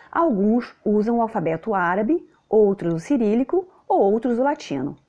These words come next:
No passado, esses povos seguiam religiões diferentes. Eram budistas, zoroastras,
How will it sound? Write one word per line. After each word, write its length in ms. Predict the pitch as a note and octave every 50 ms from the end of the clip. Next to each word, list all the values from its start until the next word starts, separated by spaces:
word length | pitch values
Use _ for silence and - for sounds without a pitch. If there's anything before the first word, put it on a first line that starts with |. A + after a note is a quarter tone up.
| _ _ _ _ _ _ _ _ _ - _ -
No 120 | F#3+ E3+
passado, 480 | - G3 - - - G3+ G3+ G3+ G3 F3+
esses 260 | E3+ - F3+ - -
povos 380 | - G#3 G3+ G#3 G3+ F#3 G3
seguiam 220 | - G3 G3 A#3 A3
religiões 520 | G3+ A#3 C4 B3+ A#3 F#3 G3+ A3 A#3 G3+
diferentes. 720 | G3 C4 C4 - D4 C4+ G3 E3+ D3+ D3 D3 - - - _ _ _ _ _ - _
Eram 240 | - F3 F3+ F#3 F3+
budistas, 1000 | E3 F3+ F#3 F3+ - F3 F3+ F#3+ G3+ G#3 - - - - A3 G#3+ G#3+ - - _ _ _ _ _ -
zoroastras, 1080 | D3+ E3 G3 F#3+ F3+ D#3+ D#3 D#3 E3 F3 F#3 F#3+ F#3+ - - - G#3 G#3+ G#3+ - -